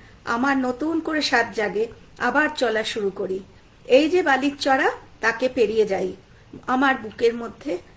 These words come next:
সাগর ডাক দেয়, মা ডাক দেয়। কিন্তু রাজির মতোই আমি নিরুপায়, অসহায়। গ্রামের লোকরা আমার একদিকে বাঁধ দিয়ে খাল কেটে দিয়েছে, যেটুকু জল আছে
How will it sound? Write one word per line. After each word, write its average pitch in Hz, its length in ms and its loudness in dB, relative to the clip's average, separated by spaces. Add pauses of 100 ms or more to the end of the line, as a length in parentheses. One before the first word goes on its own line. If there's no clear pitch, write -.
(120)
সাগর 240 520 0
ডাক 208 160 -4 (140)
দেয়, 190 220 -6 (380)
মা 240 360 2
ডাক 196 160 0 (120)
দেয়। 196 200 -6 (480)
কিন্তু 330 260 2
রাজির 320 400 2
মতোই 330 380 -2 (300)
আমি 277 260 2
নিরুপায়, 285 560 2 (240)
অসহায়। 254 540 0 (320)
গ্রামের 269 380 6
লোকরা 339 420 0
আমার 311 200 0
একদিকে 269 460 -2
বাঁধ 247 320 0
দিয়ে 277 180 0
খাল 254 320 0
কেটে 226 220 4
দিয়েছে, 196 420 -2 (460)
যেটুকু 294 480 2
জল 311 260 2
আছে 359 340 0